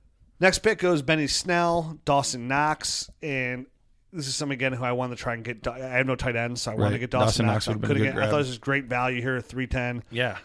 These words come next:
Speaker 1: Uh, Juwan Winfrey went at three eleven.
Speaker 2: Ooh,
Speaker 1: Alexander
Speaker 2: that's a little high.
Speaker 1: Madison at tw-, three twelve.
Speaker 2: Oh, I love Madison.
Speaker 1: Darwin Thompson, four one. Josh Oliver, four two. Good value there,
Speaker 2: Mm-hmm.
Speaker 1: but predictable. Like,
Speaker 2: Yeah, that's about the range you would expect them to go.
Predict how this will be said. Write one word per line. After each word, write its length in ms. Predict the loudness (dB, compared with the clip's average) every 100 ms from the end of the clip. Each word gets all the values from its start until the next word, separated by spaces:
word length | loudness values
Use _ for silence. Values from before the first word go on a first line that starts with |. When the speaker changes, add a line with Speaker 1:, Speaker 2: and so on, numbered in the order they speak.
| _
Speaker 1:
Uh, 200 | 0 0
Juwan 460 | 0 -2 2 2 2
Winfrey 600 | 0 -2 0 2 2 0 -2
went 360 | 0 0 0
at 120 | -4 -12
three 220 | -4 -2
eleven. 480 | 0 0 0 -2 -2
Speaker 2:
Ooh, 40 |
Speaker 1:
Alexander 400 | 2 2 2 0
Speaker 2:
that's 60 | -2
a 60 | -2
little 120 | 0
high. 60 | 0
Speaker 1:
Madison 380 | 0 -2 -4 -4
at 140 | -8 -14 -18
tw-, 240 | -16 -16 -10
three 180 | -6 -4
twelve. 360 | 0 0 0
Speaker 2:
Oh, 20 | -2
I 20 |
love 220 | -6 -6
Madison. 500 | -8 -10 -8 -6 -6 0
Speaker 1:
Darwin 380 | 6 6 6 2
Thompson, 460 | 2 2 2 -2 -4
four 260 | 0 0 0
one. 320 | 0 0 -2
Josh 360 | 0 0 0 -2
Oliver, 460 | 0 2 2 0
four 300 | -4 0 0
two. 300 | 0 2 2
Good 200 | 2 0
value 360 | 0 0 0 -2
there, 420 | -2 2 4 4
Speaker 2:
Mm-hmm. 80 | 0 -8 -8 2
Speaker 1:
but 280 | 2 2 _ _
predictable. 680 | 0 4 2 2 -2 -4 -6 -2
Like, 120 | 6
Speaker 2:
Yeah, 160 | 6 6
that's 160 | 0 2
about 220 | 4 4
the 80 | 4
range 360 | 4 6 4 2
you 140 | 2
would 100 | 4
expect 300 | 4 2 -2
them 120 | 0 0
to 60 |
go. 240 | 0 -4